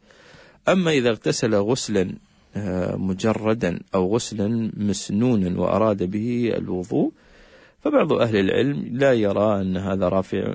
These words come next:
رافع للحدث، وهناك من أهل العلم من يرى بأنه إذا جرت عليه أربع جريات، آه، ونوى بها الوضوء كان فعله صحيحاً. فالجرية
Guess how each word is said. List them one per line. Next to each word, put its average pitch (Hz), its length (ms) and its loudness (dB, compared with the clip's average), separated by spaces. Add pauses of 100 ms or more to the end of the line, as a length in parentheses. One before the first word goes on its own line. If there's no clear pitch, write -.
رافع 101 360 -2
للحدث، - 800 -6 (300)
وهناك 170 460 2
من 101 420 2
أهل 101 180 -6
العلم 104 520 -2
من 90 140 -2
يرى 104 340 0 (640)
بأنه 151 460 0
إذا 117 300 2
جرت 123 440 0
عليه 107 640 2 (120)
أربع 127 540 0
جريات، 113 680 2 (800)
آه، 92 420 -2
ونوى 110 440 2
بها 104 220 -2
الوضوء 98 520 0 (100)
كان 131 280 2
فعله 98 500 -2
صحيحاً. - 540 -6 (640)
فالجرية 117 560 0